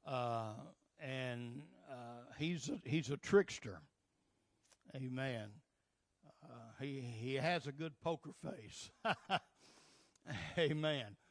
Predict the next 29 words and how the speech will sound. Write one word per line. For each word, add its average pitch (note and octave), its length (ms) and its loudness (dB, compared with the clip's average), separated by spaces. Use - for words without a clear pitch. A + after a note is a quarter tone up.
Uh, A#2 320 0
he's, C3 340 -6
uh, A#2 340 0
uh, A#2 420 -6
about D3+ 340 2
the D#3 100 4
only E3 240 4
way D#3+ 260 4
that C#3 320 -6
you E3+ 80 -2
can, B2 420 -4
uh, B2+ 300 2
uh, B2 280 2
beat E3 160 4
him C#3+ 160 -2
is A#2+ 120 -4
through D3 160 -4
the - 180 -4
power D#3 220 6
of C#3+ 40 4
the C3 140 2
Holy D3 320 0
Ghost, C3 320 -2
where C#3 160 -2
you C#3 160 -4
can A3 260 -8
discern B2 880 0
the B2+ 100 -6
Spirit. - 560 -2